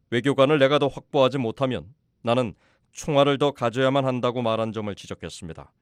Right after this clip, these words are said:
올브라이트 전 장관은 미국은 다른 나라들이 민주화가 될 때 더 안전하다며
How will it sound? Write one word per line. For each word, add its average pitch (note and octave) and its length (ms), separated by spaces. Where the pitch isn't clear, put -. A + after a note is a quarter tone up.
올브라이트 C#3+ 380
전 C#3+ 220
장관은 C3 500
미국은 C3 540
다른 C#3+ 360
나라들이 C#3+ 380
민주화가 C#3 600
될 B2 220
때 G#2 320
더 B2 140
안전하다며 A#2+ 760